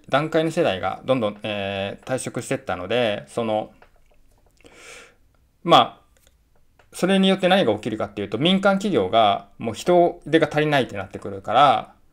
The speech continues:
あの、それまで、その、学部、あの、大学に残っていたような、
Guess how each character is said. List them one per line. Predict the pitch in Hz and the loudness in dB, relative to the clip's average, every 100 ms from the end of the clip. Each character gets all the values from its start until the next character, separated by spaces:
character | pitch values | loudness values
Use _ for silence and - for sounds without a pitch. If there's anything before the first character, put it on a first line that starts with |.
| _ _ _ - | _ _ _ -6
あ | 113 | -4
の、 | 113 113 113 | 0 0 0
そ | 110 165 | 0 2
れ | |
ま | 202 147 | 4 2
で、 | 95 92 - | 2 -2 -8
そ | - | -6
の、 | 110 101 101 104 | -2 0 -2 0
学 | 131 175 | 2 4
部、 | 165 165 - | 2 2 0
あ | 123 | 0
の、 | 120 117 120 120 | 2 2 4 4
大 | 143 160 | 8 6
学 | 160 160 | 6 2
に | |
残 | 147 156 | 0 -2
っ | 170 - | -6 -4
て | 101 | -4
い | |
た | 98 | -2
よ | 95 95 | -6 -6
う | |
な、 | - | -12